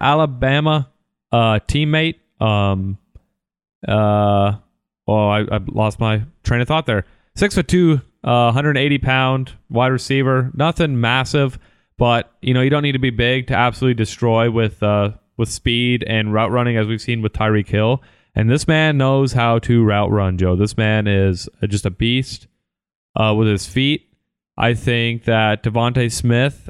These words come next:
and Jameson Williams could really help, um, Justin Fields, um, outside of Miles Sanders. You know,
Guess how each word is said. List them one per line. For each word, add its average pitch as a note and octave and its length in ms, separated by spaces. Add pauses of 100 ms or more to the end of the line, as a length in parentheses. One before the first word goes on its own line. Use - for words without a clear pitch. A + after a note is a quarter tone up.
and A2 720 (240)
Jameson A#2+ 440
Williams C3 440
could A2 240
really A#2+ 320
help, A2+ 400 (200)
um, G2 600
Justin A#2 340
Fields, A#2 580 (760)
um, G#2+ 360
outside A#2 360
of A2+ 80
Miles A2 280
Sanders. A#2 500
You A#2 60
know, G#2+ 380